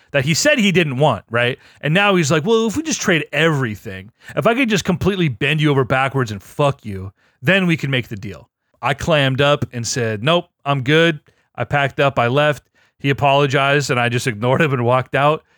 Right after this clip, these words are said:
And I was so fucking bothered by this. Listen, these fucking game stores, it is so hard to operate in this space these days, and game stores come and go like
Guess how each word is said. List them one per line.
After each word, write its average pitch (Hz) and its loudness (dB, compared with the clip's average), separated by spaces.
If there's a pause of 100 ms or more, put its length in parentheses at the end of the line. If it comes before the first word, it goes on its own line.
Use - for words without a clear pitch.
(300)
And 147 2
I 156 4
was 147 2
so 277 2
fucking 208 0
bothered 139 2
by 101 -2
this. 92 -12 (160)
Listen, 120 -4 (180)
these 175 -2
fucking 262 -2
game 165 -2
stores, 107 -4 (400)
it 165 0
is 185 0
so 233 2
hard 190 2
to 170 4
operate 139 0 (760)
in 143 -2
this 143 0
space 127 -2
these 165 -2
days, 180 -2 (200)
and 151 0
game 156 0
stores 202 0
come 151 -2
and 160 -2
go 135 -2 (240)
like 147 -2